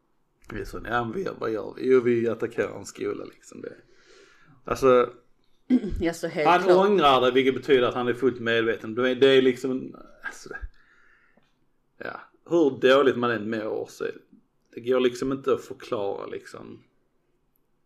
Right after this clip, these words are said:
Speaker 1: den akten på något vis, liksom.
Speaker 2: Nej,
Speaker 1: Det går inte,
Speaker 2: absolut
Speaker 1: liksom, eh,
Speaker 2: inte. Han, alltså,
Speaker 1: alltså, det är
Speaker 2: han,
Speaker 1: liksom
Speaker 2: han har ju inte varit så borta så att han liksom
Speaker 1: Nej,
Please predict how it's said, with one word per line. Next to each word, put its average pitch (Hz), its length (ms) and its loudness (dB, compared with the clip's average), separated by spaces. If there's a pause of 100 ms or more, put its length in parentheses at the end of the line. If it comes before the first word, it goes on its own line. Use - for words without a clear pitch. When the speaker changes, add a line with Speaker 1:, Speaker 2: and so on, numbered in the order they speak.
(100)
Speaker 1:
den 110 320 -10
akten - 480 -10 (220)
på - 100 -18
något - 280 -12
vis, - 280 -16
liksom. - 200 -10
Speaker 2:
Nej, - 100 -6 (220)
Speaker 1:
Det 113 60 -12
går 120 80 -8
inte, 123 120 -10
Speaker 2:
absolut 113 220 -10
Speaker 1:
liksom, 107 340 -10
eh, 160 60 -10
Speaker 2:
inte. 147 240 -14 (100)
Han, 160 240 -8
alltså, 160 120 -18 (520)
Speaker 1:
alltså, - 220 -8
det - 40 4
är - 40 6
Speaker 2:
han, - 80 4
Speaker 1:
liksom 143 180 2
Speaker 2:
han 220 100 4
har 226 160 4
ju 208 60 0
inte 208 160 -4
varit 190 260 -4
så 170 200 -2
borta 160 480 -4
så 139 120 -12
att 123 120 -10
han 139 160 -10
liksom 131 560 -10
Speaker 1:
Nej, 117 220 -10